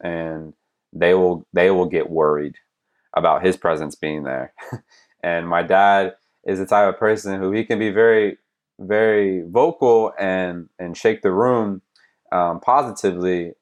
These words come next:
But whenever he's at the house or just relaxing, he's very, he's very, uh, he's a big introvert. Um, and my, my mother, she's someone who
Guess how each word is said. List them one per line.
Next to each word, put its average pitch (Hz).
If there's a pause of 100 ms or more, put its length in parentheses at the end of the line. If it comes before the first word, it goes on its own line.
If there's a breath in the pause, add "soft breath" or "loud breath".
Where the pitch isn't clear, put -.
But 87 (260)
whenever 92
he's 95
at 90
the 85
house 98
or 90
just 90
relaxing, 87
he's 85
very, 90 (400)
he's 85
very, 90 (160)
uh, 73
he's 90
a 95
big 104
introvert. 82 (500)
Um, 78 (600)
and 78 (160)
my, 85
my 87
mother, 98 (340)
she's 98
someone 95
who 87